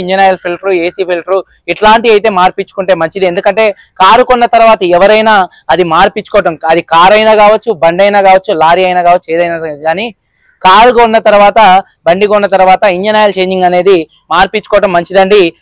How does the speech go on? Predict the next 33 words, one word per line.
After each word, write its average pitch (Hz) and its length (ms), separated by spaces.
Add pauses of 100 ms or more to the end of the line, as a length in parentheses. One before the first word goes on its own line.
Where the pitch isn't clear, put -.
(180)
ఒకవేళ 208 280 (100)
నేను 214 180
బాగుంటే 226 400
నేనే 214 180 (100)
బాగుందని 180 400
చెప్తా. - 200 (240)
ఫ్రెండ్స్, 240 280
కార్ 202 200
details 240 360
లోకి 220 160
వచ్చేద్దాం. 220 360 (300)
ఇప్పుడు 240 260
మన 220 100 (100)
ముందున్న 233 360
కార్ 247 160 (280)
Ford 233 240 (140)
Figo 240 300 (420)
Titanium 240 580
variant 170 340
అండి. 127 140 (480)
Ford 233 220 (100)
Figo 254 300 (100)
Titanium 233 540
variant 214 340
అండి. 220 200 (380)
ఈ 247 40 (100)
variant 269 340 (120)
చూసుకున్నట్లయితే 240 680 (100)
fully 262 240 (120)
top 220 180
end 196 140
variant 151 320
అండి. 127 120